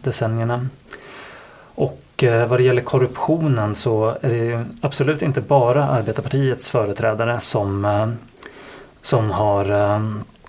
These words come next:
som har visat sig ha, så att säga, handen i, eh, de offentliga finansernas syltburk. Men Operation Biltvätt uppdagades ändå under Arbetarpartiets regeringsinnehav och, och man har,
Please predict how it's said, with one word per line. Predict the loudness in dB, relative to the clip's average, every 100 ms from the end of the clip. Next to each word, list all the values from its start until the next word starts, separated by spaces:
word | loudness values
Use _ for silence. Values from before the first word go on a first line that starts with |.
| -20 -20 -18 -4
som | -2 0
har | 0 0 -2 -4
visat | -4 -2 -2
sig | -2
ha, | 0 -2
så | -2
att | -2
säga, | 0 0
handen | 0 -2 0 -2 -2
i, | -2 -2 -4 -8 -16 -20 -4
eh, | 0 0 0 -2 -6 -4
de | -4 -4 -6 -10 -8
offentliga | -4 -2 -2 -4
finansernas | -2 -4 -2 -4 -4
syltburk. | -2 -4 -4 -4 -4 -6 -14 -18 -18 -16 -16 -4
Men | 4 4 6 2
Operation | 0 0 2 4 4 2 2
Biltvätt | 0 0 -2 -2 -2
uppdagades | -4 -2 0 2 2 0 0
ändå | 0 0
under | 2 2 2 2 2
Arbetarpartiets | 2 0 -2 -4 -2 -2 -2 -4
regeringsinnehav | -2 0 0 0 -2 -2 0 0 0
och, | -2 0 0
och | 0
man | 0
har, | 4 4 4 2